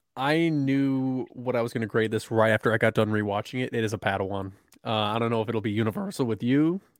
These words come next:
adding on to it, Luke, but I think that some of the elements in Nomad Droid or Nomad Droids were, um, a little too weird for my liking. I know Star Wars is a very weird franchise, but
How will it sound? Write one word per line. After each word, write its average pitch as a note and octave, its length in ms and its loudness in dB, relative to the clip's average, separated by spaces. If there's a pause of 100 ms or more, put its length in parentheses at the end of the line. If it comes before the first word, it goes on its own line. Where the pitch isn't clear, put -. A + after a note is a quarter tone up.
(260)
adding D3 260 2
on D#3 100 0
to E3 120 -4
it, D#3+ 60 -2
Luke, F3 260 0
but A2+ 120 4
I A2+ 100 4
think C#3 260 -2
that A#2 160 2
some B2+ 200 -2
of C3 80 -2
the A#2+ 100 -2
elements A2 380 0
in G#2+ 140 -4
Nomad G#2+ 380 -2
Droid G#2+ 420 -4 (640)
or A2+ 100 0
Nomad G#2+ 420 2
Droids G2+ 600 -2
were, G2 540 -8 (840)
um, G#2+ 600 0 (460)
a B2+ 100 6
little C#3+ 560 6 (260)
too D#3+ 840 -2 (160)
weird C#3 540 2
for - 100 -12
my E3+ 140 0
liking. F#3+ 360 0
I C#3+ 120 2
know C3+ 100 4
Star A2+ 240 -2
Wars A2+ 180 -2
is A2+ 120 -2
a G#2+ 60 0
very A2 260 4
weird G#2+ 420 0
franchise, B2+ 760 0 (500)
but A#2+ 200 4